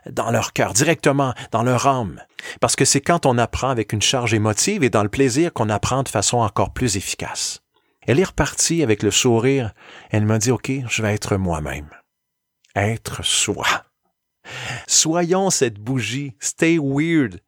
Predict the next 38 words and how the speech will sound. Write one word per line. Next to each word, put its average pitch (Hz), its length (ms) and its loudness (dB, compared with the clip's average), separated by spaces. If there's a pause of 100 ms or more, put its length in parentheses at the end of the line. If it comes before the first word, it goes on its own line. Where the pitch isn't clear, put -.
(140)
Sois 180 440 0
folle, 190 420 2
sois 180 320 2
fou, 208 380 -6 (140)
sois 196 300 2
toi-même. 185 720 0 (400)
Le 110 140 2
plus 123 200 -6
beau 151 200 0
compliment 113 440 0
qu'on 104 140 0
peut 98 120 0
avoir 98 200 0
de 101 80 0
quelqu'un, 104 400 0
je 113 80 0
le 117 80 6
rappelle, 123 540 0 (200)
c'est - 140 0
de 101 60 -2
se 110 100 4
faire 101 240 0
dire, « 107 380 -2
Hey, 123 500 0
toi, 135 440 0 (160)
t'es 107 100 -2
quelqu'un 127 600 -2 (140)
qui - 140 -10
est - 100 -14
pas - 140 4 (100)
ordinaire. » 82 720 -2
Donc, 147 200 2
t'es 147 100 4
dans 151 220 2
l'extraordinaire. 104 1800 0 (300)
Ça, - 280 4
c'est - 160 0
réussir. 85 640 -8